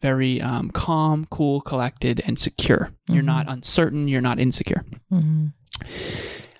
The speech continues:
Speaker 1: When you are triggered, you're gonna jump to one of two extremes, okay? So picture from zero to ten, and then five is centered and secure. Zero would be, uh,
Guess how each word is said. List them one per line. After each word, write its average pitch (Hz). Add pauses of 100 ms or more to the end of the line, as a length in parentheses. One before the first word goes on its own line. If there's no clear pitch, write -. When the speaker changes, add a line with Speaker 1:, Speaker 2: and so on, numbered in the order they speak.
(140)
Speaker 1:
When 156
you 143
are 185
triggered, 143
you're 135
gonna 139
jump 135
to -
one 131
of 131
two -
extremes, -
okay? 135
So 139
picture 160
from 143
zero 143
to 131
ten, 151
and 131
then 131
five 131
is 127
centered 131
and 135
secure. -
Zero 147
would 135
be, 131
uh, 120